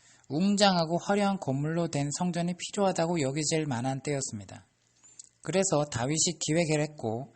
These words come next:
솔로몬이 완성한 예루살렘 성전을 짓게 된 이유와 목적은 매우 타당하게 여겨졌습니다. 그렇지만 다윗이 간과한 것이 있었습니다. 하나님은 영이시니 무소부재하신 분으로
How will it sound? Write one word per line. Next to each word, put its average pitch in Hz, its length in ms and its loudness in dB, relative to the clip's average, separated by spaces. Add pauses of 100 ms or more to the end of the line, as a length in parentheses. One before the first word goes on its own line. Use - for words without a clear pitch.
(260)
솔로몬이 226 500 4
완성한 156 460 4
예루살렘 143 500 0
성전을 185 460 -2
짓게 175 300 -2
된 160 180 0
이유와 143 360 0
목적은 147 460 -4
매우 156 300 0
타당하게 190 680 2
여겨졌습니다. 139 760 -4 (1300)
그렇지만 151 560 2
다윗이 147 520 0
간과한 160 800 0
것이 156 260 0
있었습니다. 107 640 -6 (800)
하나님은 156 580 0
영이시니 131 680 2
무소부재하신 156 1400 2
분으로 117 340 -6